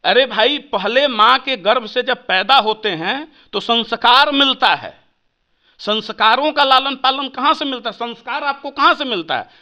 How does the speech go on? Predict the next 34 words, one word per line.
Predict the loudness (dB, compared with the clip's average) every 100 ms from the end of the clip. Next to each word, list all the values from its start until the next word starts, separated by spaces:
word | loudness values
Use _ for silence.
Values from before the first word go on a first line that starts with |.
| -20
मंदिर | -10 -8 -6 -6 -8
एक | -6 -4 -4 -6
स्थान | -10 -4 0 0 2
बनाया | 2 4 2
गया | 0 -2 -4
है, | -6 -14 _ -6
मस्जिद | -2 -2 -2 -6 -6
इबादत | -2 2 4 2 -2
का | -2 -2
एक | -4 -4
स्थान | -10 -4 4 4 6
है, | 2 -2 -8 _ _ _ _ _ _ 0
चर्च | 2 2 0
एक | -4 -2
स्थान | -2 -2 2 4 4
है, | 2 -2 -6 -20 -8
जहां | -4 -2 -2
जाते | -2 -4 -4 -6
हैं | -6
तो | -4
आप | -2 -2
अपने | -4 -8 -10
संस्कारों | -8 -10 -4 2 2 2
से | -2 -2
रूबरू | 0 0 0
होते | -2 -6 -6
हैं। | -8 -10 _ _ _ _
तो | -12
पहले | -8 0 2 2 2
संस्कार | 2 -2 -4 -4 0 2 2
नहीं | -2 -2 0
और | 0
पहले | 0 -2 -2
पढ़ाई, | -2 -2 2 2 0 -4